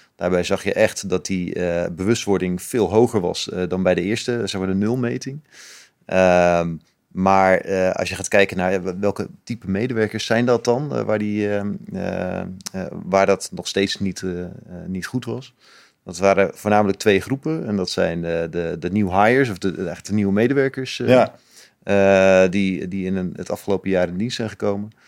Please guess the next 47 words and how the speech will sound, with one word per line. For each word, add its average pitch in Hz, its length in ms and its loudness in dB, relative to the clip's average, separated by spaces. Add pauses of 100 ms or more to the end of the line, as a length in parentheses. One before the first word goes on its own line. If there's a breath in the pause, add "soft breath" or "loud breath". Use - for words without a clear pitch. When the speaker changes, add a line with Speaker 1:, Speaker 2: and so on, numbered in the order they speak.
(260 soft breath)
Speaker 1:
En, 104 400 6
eh, 95 440 8
ja, 92 160 6
zeg 95 160 -6
maar 98 80 -6
de, 98 220 0
de, 95 320 -2
eh, 92 280 -6
even - 140 -8
oneerbiedig 95 400 -4
gezegd, 95 260 -4
de 95 60 -14
digibeten, 95 1000 2
eh, 87 120 -4
binnen 90 280 -6
de 87 80 -8
organisatie. 87 440 -6
Speaker 2:
Nieuwe 98 140 2
medewerkers, 98 480 4
die 92 100 -14
kennen 110 300 2
het 110 120 -4
nog 110 160 -6
niet. 110 320 -4
Dus - 120 -12
daar 92 220 2
is 85 80 -6
het 92 100 -6
misschien 104 300 4
Speaker 1:
Precies. 104 160 8
Speaker 2:
logisch 107 260 2
van. 104 240 6
Dus 92 160 -8
die 90 100 0
Speaker 1:
Ja. 98 120 4
Speaker 2:
hadden 92 240 -4
het 90 100 -14
niet 101 140 -2
verwacht, 107 520 4
Speaker 1:
Ja. 95 100 2
Speaker 2:
wellicht. 104 420 -2
En 98 120 -4
Speaker 1:
Ja, 90 160 -6
ja, 92 100 -10
ja, 92 60 -4
Speaker 2:
precies. 92 380 -8
Speaker 1:
inderdaad. 92 460 -2